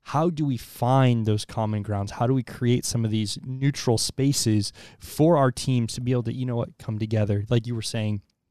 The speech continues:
And so in developing, um, more of a foundation before we start getting into the takeaways and things that organizational leaders can do, I, I wanna take a step back for an organizational leader and their mindset.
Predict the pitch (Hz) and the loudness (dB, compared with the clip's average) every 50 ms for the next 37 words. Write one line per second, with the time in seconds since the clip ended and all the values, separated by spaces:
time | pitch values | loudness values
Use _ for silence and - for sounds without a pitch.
0 | _ _ _ _ _ - - 147 143 - 175 170 151 - - - - - - - | _ _ _ _ _ 0 2 2 4 6 6 4 4 2 -4 -14 -20 -20 -20 -20
1 | - _ _ _ _ _ _ _ - 185 180 175 156 139 147 127 135 127 165 196 | -20 _ _ _ _ _ _ _ 2 4 4 6 4 4 2 2 0 0 -2 -2
2 | - - 151 139 131 123 123 - - - - 123 117 117 113 113 - - - 135 | -2 0 -2 0 -2 -4 -6 -10 -12 -14 -10 -8 -6 -6 -6 -6 -8 -10 -10 -6
3 | 127 135 143 139 135 123 110 - 123 113 107 104 110 107 113 - - - 107 104 | -4 0 0 2 0 0 -2 -2 -2 -4 -2 -2 -2 -2 -2 -2 -4 -4 -4 -4
4 | 104 - - 123 123 120 120 107 - - 120 107 - - 117 110 107 107 107 107 | -4 -2 0 2 4 4 4 2 2 0 -2 -2 -2 -2 -2 -2 -2 -2 -4 -4
5 | - - - 110 107 107 - - - - 110 110 107 107 - - - - - _ | -4 -4 -2 0 0 0 -2 -4 -8 -10 -8 -6 -6 -6 -6 -10 -12 -16 -18 _
6 | _ _ _ - - - - - 185 _ - - 139 135 - - 123 117 113 107 | _ _ _ -20 -20 -20 -20 -20 -20 _ -8 -6 -4 -4 -2 0 0 0 0 0
7 | 107 107 - 110 107 104 101 - - 123 117 107 - - - 120 113 117 117 110 | -2 -4 -4 -6 -6 -8 -8 -8 -8 -6 -6 -6 -6 -6 -6 -6 -2 -2 -2 0
8 | 101 113 107 - - 117 110 107 104 107 - - - 110 107 107 110 110 107 104 | 0 0 -2 -2 -2 -2 -2 -2 -2 -2 -4 -4 -6 -4 2 4 4 4 4 2
9 | - _ - - _ _ _ _ _ _ _ _ - 127 139 151 160 160 160 190 | -2 _ -20 -20 _ _ _ _ _ _ _ _ 0 0 2 4 6 6 8 6
10 | 208 214 - - 165 151 135 127 120 - - 123 110 - 113 107 104 - - 113 | 6 4 2 2 0 2 2 2 0 2 2 0 0 2 0 -2 -2 -4 -8 -4
11 | - - 131 123 131 131 120 123 123 117 107 117 113 110 - 120 110 107 110 104 | 0 0 2 2 2 0 0 0 -2 0 0 -2 -2 -2 -2 0 0 2 2 2
12 | 107 104 107 107 113 113 113 110 110 104 104 104 - - - 127 - - | 2 0 2 2 2 0 0 0 -2 -4 -4 -6 -6 -6 -8 -8 -10 -12